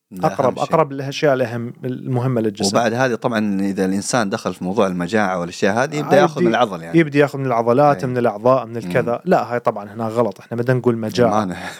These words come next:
Speaker 1: <laughs>
Speaker 2: زين؟ مال نيوتريشن، إنه ما تاكل كل شيء.
Speaker 1: لا، لا،
Speaker 2: زين؟
Speaker 1: بالعكس.
Speaker 2: بس بهاي الطريقة أصلًا السرطان ما له مكان بالجسم، لأنه
Speaker 1: مم.
Speaker 2: أصلًا الجسم ما لاقي غذاء لنفسه. شو راح ي-، ي-،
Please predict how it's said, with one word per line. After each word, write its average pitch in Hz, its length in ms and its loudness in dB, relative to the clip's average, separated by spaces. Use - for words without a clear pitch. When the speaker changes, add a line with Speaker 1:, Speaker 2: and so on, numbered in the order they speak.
Speaker 1:
<laughs> - 220 -20
Speaker 2:
زين؟ 113 340 -2
مال 123 340 2
نيوتريشن، 123 500 -2
إنه 117 280 -4
ما 120 120 -2
تاكل 120 300 -2
كل 120 200 -2
شيء. - 200 -12
Speaker 1:
لا، 117 80 -6
لا، 95 100 -2
Speaker 2:
زين؟ 90 160 0
Speaker 1:
بالعكس. 95 520 -4
Speaker 2:
بس 135 420 0
بهاي 175 340 0
الطريقة 139 560 0
أصلًا 170 260 -4
السرطان 143 500 0
ما 156 220 4
له 202 100 2
مكان 175 360 2
بالجسم، 131 480 -2
لأنه 135 240 2
Speaker 1:
مم. 165 120 2
Speaker 2:
أصلًا 208 220 0
الجسم 170 340 2
ما 156 120 2
لاقي 170 500 2
غذاء 135 340 2
لنفسه. 135 440 -4
شو - 220 0
راح 170 220 0
ي-، 143 40 -2
ي-، 127 420 -6